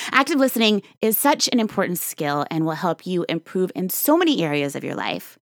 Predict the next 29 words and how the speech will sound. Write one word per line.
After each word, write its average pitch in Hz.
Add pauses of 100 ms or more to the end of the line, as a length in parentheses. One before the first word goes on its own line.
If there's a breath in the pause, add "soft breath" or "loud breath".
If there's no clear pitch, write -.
(220 loud breath)
If 214
you 240
are 233
a 220
job 226
seeker 214
or 175
someone 185
who 185
is 170
trying 180
to 170
build 156
a 151
brand 240
and 151
build 143
a 143
following, 233 (240 loud breath)
you 220
need 220
to 226
know 170
how 170
to 165
be 160
an 147
active -
listener, 143